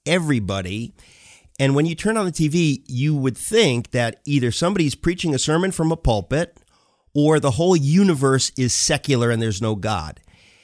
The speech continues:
And people just living their lives with God in the way that people do, praying over a meal or something like that, that has been censored one hundred percent from American public life. It doesn't exist. So when you,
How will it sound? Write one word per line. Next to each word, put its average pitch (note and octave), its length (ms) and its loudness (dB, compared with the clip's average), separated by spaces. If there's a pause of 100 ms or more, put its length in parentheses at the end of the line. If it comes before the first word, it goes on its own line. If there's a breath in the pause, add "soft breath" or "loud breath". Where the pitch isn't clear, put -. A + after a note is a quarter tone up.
(300 soft breath)
And D3 220 2
people A#3 320 2
just D3+ 220 -2
living G3+ 300 0
their E3 140 0
lives A#2 640 0 (140)
with C#3 380 0
God F2+ 500 -4 (360 soft breath)
in C3 120 2
the B2 80 2
way C#3 220 2
that B2 160 -4
people B2 260 -2
do, D#3 260 2
praying C#3 640 2
over A#2+ 300 0
a G#2+ 40 0
meal C3+ 320 0
or B2 40 -2
something C3 180 -4
like B2 80 -6
that, B2+ 180 -4 (240 soft breath)
that D#3 360 -2
has C3 200 2
been A#2 240 -2
censored E3 840 -2 (300)
one C3+ 460 0
hundred D#3+ 500 -2
percent B2+ 500 -2 (180)
from A#2 260 -2
American B2 640 2
public A#2+ 480 0
life. G2 340 -6
It G2 140 -6
doesn't A#2+ 260 0
exist. G2 640 0
So - 220 0
when A#2+ 240 2
you, A3+ 520 2